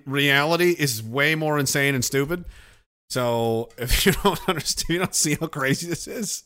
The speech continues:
I don't know what to tell you. You have to find the humor in it, you know? It makes it easier. It's like, you know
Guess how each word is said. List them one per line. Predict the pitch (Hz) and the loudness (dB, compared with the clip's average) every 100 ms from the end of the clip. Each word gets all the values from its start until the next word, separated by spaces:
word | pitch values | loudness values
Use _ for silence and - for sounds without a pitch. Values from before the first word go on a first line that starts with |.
| _ | _
I | - | -20
don't | 139 | -14
know | 139 | -12
what | 123 | -12
to | - | -16
tell | 110 98 87 | -16 -14 -14
you. | 80 - - - - | -16 -20 -20 -18 -4
You | 277 | -2
have | 311 | -2
to | 233 | -2
find | 294 285 262 | -2 -2 0
the | |
humor | 240 262 233 170 | 0 0 2 2
in | 123 | 2
it, | 107 - _ - | -2 -8 _ -10
you | 151 | -2
know? | 175 214 208 - - | 2 2 0 -12 -4
It | 190 | 0
makes | 220 254 180 | 2 2 2
it | 175 | 0
easier. | 190 151 120 | 0 0 0
It's | 131 | 0
like, | 165 143 160 | -2 -2 -2
you | |
know | 143 139 | 0 -2